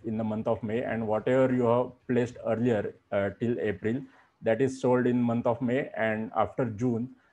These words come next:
when monsoon starts, immediately demand come down and your product will not move much. So that was incorrect launch time. Then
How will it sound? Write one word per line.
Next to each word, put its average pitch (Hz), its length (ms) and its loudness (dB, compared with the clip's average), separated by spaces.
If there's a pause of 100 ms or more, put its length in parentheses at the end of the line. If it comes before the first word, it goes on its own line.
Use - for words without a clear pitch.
(100)
when 117 200 2
monsoon 117 460 0
starts, 113 440 2
immediately 123 760 0 (120)
demand 117 420 0 (1080)
come 120 240 2
down 107 280 0 (140)
and 107 320 0
your 107 200 0
product 110 420 0
will 120 100 0
not 110 300 -2
move 107 240 -2
much. 90 320 -8 (380)
So 123 180 -2
that 117 180 2
was 135 220 2
incorrect 135 680 0 (160)
launch 107 380 0
time. 101 320 -2 (520)
Then 127 420 0